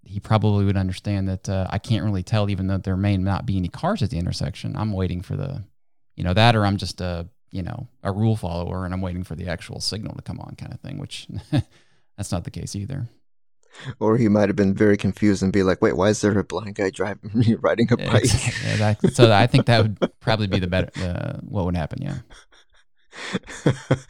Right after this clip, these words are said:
Speaker 1: Get as
Speaker 2: Either
Speaker 1: far away
Speaker 2: that
Speaker 1: from
Speaker 2: or
Speaker 1: this guy as I can.
Speaker 2: Either that, or he thinks the cane is, like, something like, you know, "Is this guy inventing a new sport? Is that, like, something for, like, you
Speaker 1: It's
Speaker 2: know,
Speaker 1: like,
Speaker 2: is it,
Speaker 1: like
Speaker 2: uh, like"
Speaker 1: polo for, uh, bikes or something, right?
Speaker 2: <laughs> Basically,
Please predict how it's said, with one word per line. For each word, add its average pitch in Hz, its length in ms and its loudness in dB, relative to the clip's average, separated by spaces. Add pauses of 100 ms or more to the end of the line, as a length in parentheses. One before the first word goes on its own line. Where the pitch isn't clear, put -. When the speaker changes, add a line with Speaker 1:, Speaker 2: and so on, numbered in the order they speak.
(280)
Speaker 1:
Get 120 120 -4
as 107 80 0
Speaker 2:
Either 139 80 8
Speaker 1:
far 113 120 10
away 110 100 10
Speaker 2:
that 104 80 10
Speaker 1:
from 110 80 4
Speaker 2:
or 110 40 6
Speaker 1:
this 98 120 4
guy 104 120 6
as 92 120 4
I 90 80 4
can. 92 420 0 (720)
Speaker 2:
Either 120 220 2
that, 117 240 6
or 107 80 4
he 104 60 2
thinks 110 220 0
the 110 100 -4
cane 104 380 2
is, 90 200 -2
like, 87 180 -2
something 92 380 -2
like, 87 200 -4
you 95 80 -4
know, 87 180 -2
"Is 85 100 -6
this 95 140 -4
guy 92 120 0
inventing 92 340 0
a 87 40 -2
new 90 180 -4
sport? - 520 -2
Is 85 120 -4
that, 92 160 2
like, 92 120 -4
something 95 340 -4
for, 85 300 -8
like, - 280 -8
you - 80 -4
Speaker 1:
It's - 100 -2
Speaker 2:
know, 117 60 0
Speaker 1:
like, 104 100 2
Speaker 2:
is 85 60 -6
it, - 100 -6 (100)
Speaker 1:
like - 160 0
Speaker 2:
uh, - 40 -16
like" - 100 -8
Speaker 1:
polo 95 460 4
for, 98 320 -4
uh, 92 100 -2
bikes 104 380 2
or 170 100 2
something, - 460 -2
right? 104 300 -6 (200)
Speaker 2:
<laughs> - 1900 -14
Basically, 101 580 -4